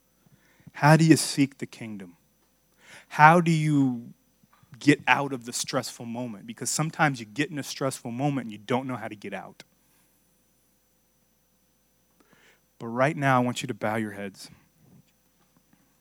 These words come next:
I want you to close your eyes. Some of you might have been freaked out with this storm.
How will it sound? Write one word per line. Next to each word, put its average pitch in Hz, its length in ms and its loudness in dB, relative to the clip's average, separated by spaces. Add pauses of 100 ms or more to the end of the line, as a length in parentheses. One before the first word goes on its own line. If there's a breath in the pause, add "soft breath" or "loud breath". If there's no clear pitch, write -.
(200)
I 131 40 -6
want 113 180 -6
you - 20 -10
to 113 60 -8
close 113 360 -8
your 101 140 -12
eyes. 95 380 -12 (920 soft breath)
Some 170 260 6
of 196 60 10
you 180 80 10
might 143 220 10
have 139 60 8
been 123 120 2
freaked - 400 -2
out 135 160 8
with 127 140 -4
this 131 160 -6
storm. 117 420 -6